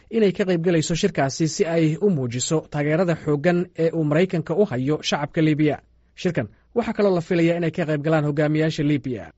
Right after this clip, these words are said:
Maxamed Yunis Minfi oo madax ka ah golaha madaxtooyada Liibiya,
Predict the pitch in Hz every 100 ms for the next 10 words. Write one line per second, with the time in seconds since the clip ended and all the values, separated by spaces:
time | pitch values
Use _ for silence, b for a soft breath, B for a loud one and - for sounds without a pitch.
0 | - 123 165 160 147 139 151 165 160 -
1 | - _ - 156 180 165 117 107 135 139
2 | 151 175 - 165 151 135 131 175 160 156
3 | 143 151 - - 151 180 160 180 151 123